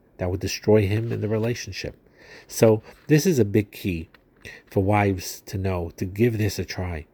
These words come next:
That of course you love your husbands, but try to give him great respect. And you will see how he reacts. And the same thing with the husbands. You show your wife great love,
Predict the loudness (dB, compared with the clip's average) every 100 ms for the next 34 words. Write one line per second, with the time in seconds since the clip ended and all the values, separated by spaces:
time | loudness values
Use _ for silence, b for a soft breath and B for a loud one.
0 | _ b b b b b b b _ 2
1 | 4 4 2 0 0 0 4 4 2 -2
2 | -4 -8 -10 -12 -14 -20 _ b b -12
3 | -8 -4 -2 -2 0 0 0 -4 -6 -6
4 | -10 _ _ _ _ -2 0 0 -2 -10
5 | -8 -10 -10 -18 -20 _ _ _ b b
6 | b b b b b b b b _ _
7 | _ -2 0 0 -2 -8 -16 -20 -16 -2
8 | 2 2 2 0 0 0 0 0 -2 _
9 | b -8 -4 0 0 -2 -4 -10 -12 -14
10 | -20 _ -4 -2 0 -2 0 -2 -2 0
11 | 0 -2 -6 -6 -4 0 2 2 -2 -6
12 | -8 -2 0 0 -4 -4 0 0 0 0
13 | 0 -4